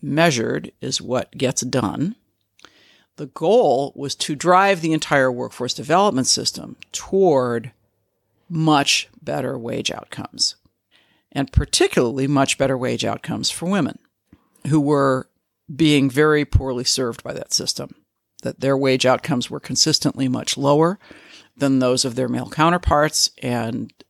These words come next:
there was no good reason for that, and we saw an opportunity to create something that would go a long way toward fixing that. So without getting into the painful details of the nuances of that policy change,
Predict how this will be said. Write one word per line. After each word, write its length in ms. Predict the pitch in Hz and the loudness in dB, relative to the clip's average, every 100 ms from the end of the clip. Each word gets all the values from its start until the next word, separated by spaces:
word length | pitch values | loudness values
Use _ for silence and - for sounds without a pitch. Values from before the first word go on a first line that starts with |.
| - | -20
there 280 | 143 120 110 | -10 -8 -6
was 240 | 120 - | -8 -4
no 160 | 135 113 | -4 -4
good 180 | 143 | -8
reason 280 | 131 190 175 | 0 2 4
for 140 | - 131 | 2 2
that, 320 | 127 127 - | 4 4 2
and 120 | 127 | -6
we 220 | 120 120 - - - - | -8 -8 -10 -18 -20 -12
saw 320 | - - 156 151 | -2 2 4 4
an 60 | |
opportunity 520 | 143 - - 143 131 | 2 0 0 -2 -2
to 80 | 120 | -4
create 560 | 131 - 127 123 123 - _ _ _ _ | -8 -8 -4 -4 -6 -10 _ _ _ _
something 420 | - 139 117 123 | -6 -4 -4 -6
that 160 | 113 - | -6 -8
would 240 | 117 104 _ _ - | -12 -12 _ _ -10
go 180 | - 165 | 0 2
a 20 | |
long 300 | 151 117 113 | 2 0 -4
way 100 | 113 | -6
toward 240 | 98 - - | -8 -12 -14
fixing 380 | - - - - | -10 -8 -8 -10
that. 160 | - - _ _ - - - - _ | -14 -20 _ _ -20 -20 -20 -20 _
So 140 | - 151 | -2 2
without 300 | 151 240 160 | 4 4 4
getting 240 | 170 151 | 2 2
into 200 | 139 135 | 0 -2
the 120 | 127 | -6
painful 460 | 139 - 165 147 135 | -10 -4 -4 -2 -4
details 420 | 139 131 127 123 | -6 -4 -4 -4
of 140 | 143 123 | -6 -6
the 80 | 135 | -4
nuances 540 | 165 156 139 - 127 | 0 0 0 -4 -8
of 100 | 113 | -10
that 180 | 104 - | -12 -8
policy 460 | - 247 311 - | -2 0 2 -2
change, 580 | - - 123 101 104 - | -4 -6 -6 -8 -10 -12